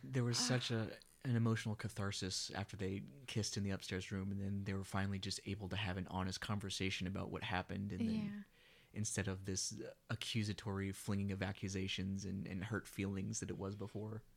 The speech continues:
Speaker 2: Yeah.
Speaker 1: Very realistic, uh, depiction of, uh, the emotional arc
Speaker 2: Yeah.
Speaker 1: of a, yeah, broken relationship.
Speaker 2: I was, you know, a little bit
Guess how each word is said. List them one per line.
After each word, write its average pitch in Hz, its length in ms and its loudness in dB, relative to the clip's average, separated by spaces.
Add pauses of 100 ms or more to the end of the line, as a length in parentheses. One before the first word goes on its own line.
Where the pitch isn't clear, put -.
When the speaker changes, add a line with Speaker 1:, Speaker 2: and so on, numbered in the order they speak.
(120)
Speaker 2:
Yeah. 240 260 2 (1080)
Speaker 1:
Very 104 240 2
realistic, 98 880 -2 (840)
uh, 87 80 -2 (100)
depiction 98 420 -4
of, 95 160 -4
uh, 101 240 -6
the 107 140 0
emotional 98 520 0
arc 101 260 -4 (380)
Speaker 2:
Yeah. 254 260 -4 (140)
Speaker 1:
of 113 200 -6
a, - 200 -6 (380)
yeah, - 160 -8 (580)
broken 101 300 0
relationship. 95 600 -2 (280)
Speaker 2:
I 285 120 12
was, 339 360 6
you 269 280 0
know, 254 160 2
a 247 120 4
little 254 200 2
bit 247 180 0